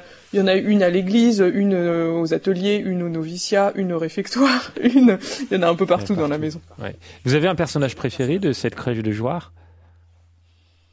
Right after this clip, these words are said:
Speaker 1: Euh, peut-être l'Africaine. Elle a son bébé dans le dos
Speaker 2: Oui.
Speaker 1: et elle a un geste vraiment très, très charmant.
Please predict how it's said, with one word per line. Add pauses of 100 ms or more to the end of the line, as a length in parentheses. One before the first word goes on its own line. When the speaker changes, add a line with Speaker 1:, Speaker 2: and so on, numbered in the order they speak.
(400)
Speaker 1:
Euh, (2000)
peut-être
l'Africaine.
Elle
a
son
bébé
dans
le
dos (240)
Speaker 2:
Oui.
Speaker 1:
et
elle
a
un
geste
vraiment
très,
très
charmant.